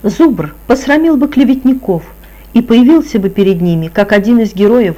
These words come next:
антифашистского сопротивления. Это была бы славная история о советском учёном, который, отвергнув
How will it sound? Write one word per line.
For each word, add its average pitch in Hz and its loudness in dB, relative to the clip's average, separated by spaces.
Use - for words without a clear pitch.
антифашистского 175 -6
сопротивления. 160 -8
Это 208 -2
была 214 4
бы 214 0
славная 240 0
история 233 0
о 202 -2
советском 196 -4
учёном, 156 -8
который, 208 2
отвергнув 202 -2